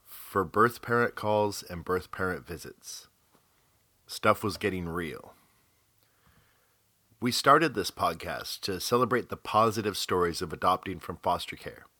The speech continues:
And while most of the things we talk about are super positive,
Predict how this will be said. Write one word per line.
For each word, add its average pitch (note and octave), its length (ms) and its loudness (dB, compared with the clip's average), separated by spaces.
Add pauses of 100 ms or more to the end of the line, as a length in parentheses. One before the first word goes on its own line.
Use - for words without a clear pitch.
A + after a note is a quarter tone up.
(960)
And G2 180 -2
while G2 140 4
most G#2 400 2
of B2 100 2
the G#2 100 0
things G2 320 -6
we G2 140 -4
talk G#2 280 2
about A2 280 4
are G2 340 4
super G#2+ 380 -2
positive, G#2+ 600 -2